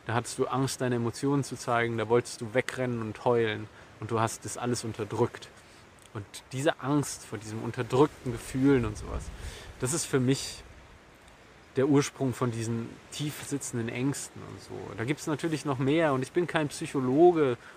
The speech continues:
um es jetzt zum dritten Mal zu sagen. Äh, das ist eine Interpretation und meine Erfahrung. Ähm,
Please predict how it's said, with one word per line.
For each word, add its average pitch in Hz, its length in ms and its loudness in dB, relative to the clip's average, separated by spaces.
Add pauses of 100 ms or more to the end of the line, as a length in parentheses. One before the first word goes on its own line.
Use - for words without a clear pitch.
um 123 80 -4
es - 160 0
jetzt - 220 2
zum 123 120 0
dritten 143 280 0
Mal 117 160 2
zu 117 120 -6
sagen. 104 360 2 (640)
Äh, 110 200 2
das 117 160 0
ist 139 140 -4
eine 156 240 0
Interpretation 151 1000 4
und 135 80 0
meine 139 300 4
Erfahrung. 117 600 2 (600)
Ähm, 107 480 0